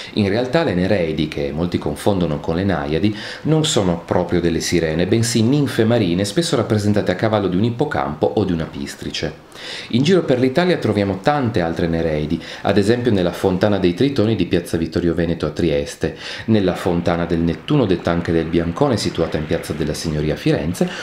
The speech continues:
oppure nell'immensa Fontana Pretoria in Piazza Pretoria a Palermo. La Nereide dei Giardini Reali ha l'aspetto in effetti di una sirena a due code.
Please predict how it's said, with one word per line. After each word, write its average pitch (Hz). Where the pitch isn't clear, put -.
oppure 170
nell'immensa 156
Fontana 107
Pretoria 95
in 180
Piazza -
Pretoria 76
a 92
Palermo. 71
La 87
Nereide 87
dei 80
Giardini 85
Reali 92
ha 131
l'aspetto -
in 123
effetti 120
di 90
una 87
sirena 76
a 107
due 82
code. -